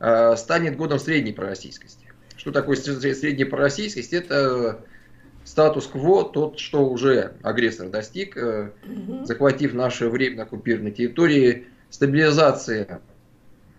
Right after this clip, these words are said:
Speaker 1: фронта, э, на определённое время до момента нового украинского контрнаступления.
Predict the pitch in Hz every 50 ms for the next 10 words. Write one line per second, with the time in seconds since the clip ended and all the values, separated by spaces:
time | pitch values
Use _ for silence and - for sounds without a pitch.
0 | _ - - - - - - 117 120 113 110 113 - 131 147 160 170 - - _
1 | _ - - - - - _ - 101 101 104 104 104 104 104 104 104 113 120 127
2 | 131 131 123 120 120 110 104 - - - 120 - 135 135 135 139 139 135 135 127
3 | 123 139 160 175 185 180 170 139 117 104 101 104 127 147 160 170 170 170 165 156
4 | 151 - - - _ _ _ _ _ _ - - 120 123 127 135 143 160 170 160
5 | - 156 147 139 131 127 123 120 120 117 110 107 92 - - _ _ - _ _
6 | - 117 127 156 175 170 147 143 117 - 110 123 135 139 139 - 107 - - 131
7 | 113 - - 104 101 - - - - - 82 85 80 73 - - -